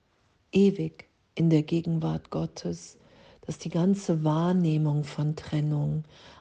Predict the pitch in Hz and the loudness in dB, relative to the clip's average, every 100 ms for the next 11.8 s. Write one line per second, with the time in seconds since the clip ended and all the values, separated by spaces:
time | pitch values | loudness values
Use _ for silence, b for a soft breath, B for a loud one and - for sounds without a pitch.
0 | - 156 165 170 160 - 165 175 185 170 | -4 -2 -2 -4 -6 -2 -2 0 -2 -2
1 | 156 156 156 156 - - - 156 165 - | -2 -2 0 -2 -4 -10 -8 -8 -8 -16
2 | - _ _ _ B B B B B - | -20 _ _ _ B B B B B -2
3 | 156 165 175 180 165 143 151 - - - | 0 4 4 4 4 2 -2 -4 -10 -8
4 | 160 165 170 175 170 139 156 170 - - | -6 -6 -4 -6 -6 -6 -6 -8 -12 -20
5 | B B B B - 151 147 160 156 147 | B B B B -6 0 0 2 2 0
6 | 156 160 147 165 170 165 147 - 151 156 | 0 0 2 4 6 6 4 0 -4 -4
7 | 160 - - _ B B B B B B | -6 -10 -20 _ B B B B B B
8 | 165 170 165 165 170 - - - _ _ | -2 2 2 0 -2 -8 -20 -20 _ _
9 | _ _ _ _ _ _ _ _ _ _ | _ _ _ _ _ _ _ _ _ _
10 | _ _ - 175 - - - 208 220 202 | _ _ -6 -6 -6 -10 -4 0 2 0
11 | - 165 160 156 156 - 165 | -2 -2 0 -2 -4 -6 -8